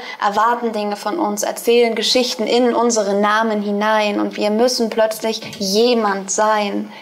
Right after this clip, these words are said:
der wir vielleicht gar nicht sind. Wir werden erzogen, wir werden konditioniert, wir werden auch gerade im Schulsystem domestiziert, wir werden objektifiziert.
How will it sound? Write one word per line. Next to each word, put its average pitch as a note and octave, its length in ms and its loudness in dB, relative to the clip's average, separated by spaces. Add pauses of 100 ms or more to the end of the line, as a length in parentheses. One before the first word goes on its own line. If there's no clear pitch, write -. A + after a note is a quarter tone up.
der A#3+ 80 4
wir A#3+ 100 4
vielleicht A#3+ 320 0
gar A3 200 0
nicht G#3+ 200 -4
sind. G#3+ 380 -4
Wir G3+ 100 0
werden G#3 300 2
erzogen, C4+ 840 0
wir A3 80 -6
werden G#3 240 -2
konditioniert, G#3+ 960 -2 (260)
wir G#3 140 -2
werden G3+ 460 -2
auch - 200 -2
gerade G#3+ 300 -2
im G#3 80 -6
Schulsystem A3 880 0
domestiziert, G#3+ 800 -2
wir G#3+ 140 -4
werden G#3 220 -2
objektifiziert. A3 960 -4